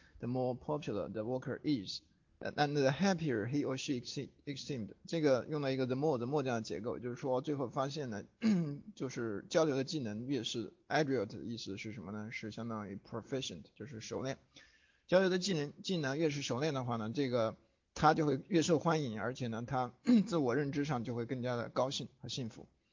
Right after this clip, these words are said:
From this article, we can conclude that the better communicational skill people have make better social life and, uh, therefore largely affect the sense of happiness.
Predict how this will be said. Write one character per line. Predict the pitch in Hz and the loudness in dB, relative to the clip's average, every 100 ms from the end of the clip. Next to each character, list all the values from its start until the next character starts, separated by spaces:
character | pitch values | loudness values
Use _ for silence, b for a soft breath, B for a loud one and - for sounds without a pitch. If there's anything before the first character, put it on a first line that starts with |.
| B B B B | B B B B
From | - 147 143 | 0 2 4
this | 151 160 | 2 4
article, | 147 147 135 127 | 2 2 0 0
we | 127 | 0
can | 120 127 131 | 0 -2 -2
conclude | 139 139 143 120 | -6 -4 -4 -2
that | 113 110 - | -2 -2 -4
the | 113 | -4
better | 98 135 147 151 | 0 0 0 -4
communicational | 139 117 151 143 127 110 | -6 -6 -6 -6 -6 -6
skill | - - 101 85 - | -6 -6 -6 -6 -6
people | 120 120 104 117 | -6 -4 -4 -4
have | 117 98 - | -4 -6 -8
make | 113 113 - | -6 -6 -6
better | 120 120 123 117 - _ | -6 -4 -6 -8 -12 _
social | - 127 123 | -6 -4 -4
life | 117 98 110 | -2 -4 -6
and, | 113 113 | -8 -6
uh, | 110 104 | -4 -4
therefore | 120 131 - 147 104 | -2 -4 -2 -2 -2
largely | 110 131 131 113 101 | -2 -4 -4 -6 -6
affect | 104 123 120 | -6 -6 -6
the | 117 | -6
sense | 110 123 113 - | -6 -4 -6 -6
of | 107 - | -6 -6
happiness. | 120 101 98 - | -6 -6 -8 -8